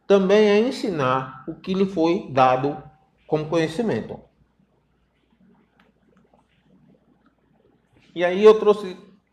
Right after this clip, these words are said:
a mensagem hoje em três tópicos.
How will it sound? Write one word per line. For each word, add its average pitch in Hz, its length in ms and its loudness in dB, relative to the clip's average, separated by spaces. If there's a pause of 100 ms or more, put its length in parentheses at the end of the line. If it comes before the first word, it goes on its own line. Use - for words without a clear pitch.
(600)
a 131 80 -10
mensagem 131 500 -2
hoje 151 200 0
em 139 120 -6
três 202 280 0
tópicos. - 640 2